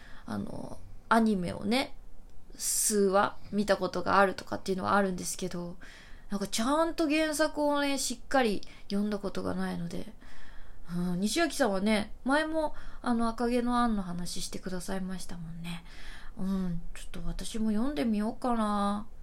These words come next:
お正月ちょっと時間がありそうだから、本を読む、読む時間に当ててもいいかもしれません。えー、お便りありがとうございました。次回、えー、募集するテーマはですね、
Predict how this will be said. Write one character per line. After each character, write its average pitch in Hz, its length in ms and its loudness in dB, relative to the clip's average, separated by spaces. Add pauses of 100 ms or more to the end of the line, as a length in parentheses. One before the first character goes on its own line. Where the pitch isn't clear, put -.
(180)
お 233 100 0
正 320 200 2
月 320 220 4
ち - 60 -2
ょ 285 40 4
っ - 40 2
と - 80 -2
時 190 140 -4
間 202 240 -2
が 202 60 0
あ 208 80 2
り 208 60 -2
そ - 160 -2
う 202 40 -6
だ 185 80 -2
か - 160 -8
ら、 175 200 -6
本 202 320 -2
を - 20 -2
読 175 180 -2
む、 170 240 0
読 202 140 4
む 185 100 4
時 - 160 -2
間 170 180 -2
に 170 100 -4
当 175 40 -6
て 185 140 -6
て 196 80 -4
も 175 120 -2
い 180 60 -4
い 185 60 -6
か - 120 -6
も 220 80 -8
し - 140 -6
れ - 160 -10
ま - 60 -12
せ - 140 -14
ん。 - 20 -12 (600)
え 247 340 10
ー、 - 40 -2
お 233 100 2
便 254 280 6
り 196 320 2
あ 190 100 -2
り 196 120 -2
が 208 140 6
と 214 180 0
う - 40 -2
ご 208 100 0
ざ 208 120 2
い 208 80 2
ま 220 140 0
し - 140 -2
た。 247 480 8 (1600)
次 320 220 2
回、 311 440 6 (260)
え 190 280 4
ー、 175 60 0
募 190 120 4
集 196 300 4
す 196 200 0
る 196 140 2
テ 196 280 6
ー 185 40 2
マ 175 160 0
は 175 80 -2
で 170 100 -2
す - 160 -4
ね、 196 320 4